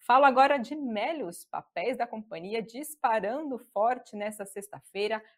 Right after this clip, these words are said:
A Melius acabou divulgando que o resultado preliminar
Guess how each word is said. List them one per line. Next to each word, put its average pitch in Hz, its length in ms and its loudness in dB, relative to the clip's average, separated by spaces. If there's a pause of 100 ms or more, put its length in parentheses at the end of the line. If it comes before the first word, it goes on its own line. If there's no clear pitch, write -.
A 214 100 -2
Melius 226 260 -2
acabou 240 440 0
divulgando 262 580 -4
que 226 80 -8
o 202 40 -6
resultado 226 680 -4
preliminar 202 640 -6